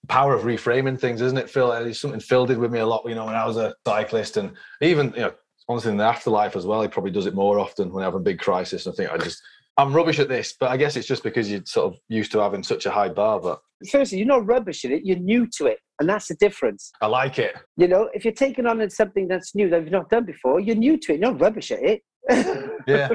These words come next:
Speaker 1: that's true. Yeah.
Speaker 2: If you get into your head, right, how long it took you to be excellent as a cyclist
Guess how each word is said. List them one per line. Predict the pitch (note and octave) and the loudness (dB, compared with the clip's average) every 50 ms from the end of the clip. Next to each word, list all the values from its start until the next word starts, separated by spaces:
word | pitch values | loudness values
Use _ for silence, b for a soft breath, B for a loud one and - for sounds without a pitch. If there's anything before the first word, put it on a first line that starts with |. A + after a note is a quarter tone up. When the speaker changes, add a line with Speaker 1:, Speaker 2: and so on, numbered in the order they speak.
| G3 | -4
Speaker 1:
that's | B2 C3+ C3 A#2 - | -4 -8 -8 -8 -4
true. | - D3 C#3+ C3+ C#3+ - _ _ | 0 0 0 0 -2 -8 _ _
Yeah. | - C3 B2+ B2 - B B B B | -8 -8 -8 -8 -10 B B B B
Speaker 2:
If | G3+ - | 0 2
you | D#4+ F#4+ F#4 D4+ - _ | 2 2 2 0 -4 _
get | - A3+ A3+ | -2 -2 -2
into | B3+ A#3 - | -4 -6 0
your | A#3 G#3 | 0 0
head, | F#3 F#3+ G3+ A2 G2+ C3+ - - - | 0 0 -4 -2 -2 -4 -4 -4 -2
right, | C3 C3 C#3 D#3 - _ _ _ _ - | 0 0 0 0 -2 _ _ _ _ -6
how | G3 - A3+ B3+ C#4+ C4+ | -2 2 4 4 4 4
long | B3 A#3+ A3 G#3 A3+ G3+ F#3+ E3+ | 2 2 4 4 4 4 2 0
it | E3 E3 | -8 -10
took | - - A#3 A3 - _ | -6 -6 -6 -6 -6 _
you | F3+ F3 | -10 -8
to | - D#3+ | -6 -4
be | D3 E3+ D#3+ - _ _ - | -4 -4 -4 -6 _ _ -2
excellent | G3+ G3+ - - - - D3+ C3+ B2 A#2+ - - | -2 -2 -2 -10 -8 -2 0 0 0 0 0 -2
as | D3 B2+ | 0 0
a | C#3 C3 | 0 -4
cyclist | - - C#3+ C3 B2+ A#2+ - - G2+ F#2+ A#2 C3 - - | 0 2 2 2 2 -2 -6 -6 -6 -6 -6 -6 -10 -18